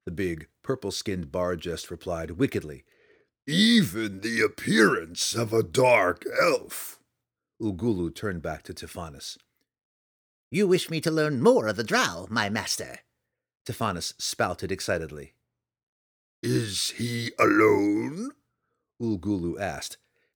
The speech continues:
"Is he a forward scout to a larger group, as we fear, or a lone warrior? What are his intentions toward the townspeople?"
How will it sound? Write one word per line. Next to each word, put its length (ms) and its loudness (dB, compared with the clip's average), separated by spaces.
"Is 500 4
he 300 2
a 140 4
forward 720 4
scout 680 2
to 220 6
a 100 4
larger 420 2
group, 520 -6
as 380 4
we 220 -4
fear, 600 -4
or 580 8
a 100 6
lone 800 6
warrior? 840 2
What 420 8
are 260 8
his 280 4
intentions 1000 2
toward 460 4
the 100 4
townspeople?" 1400 -2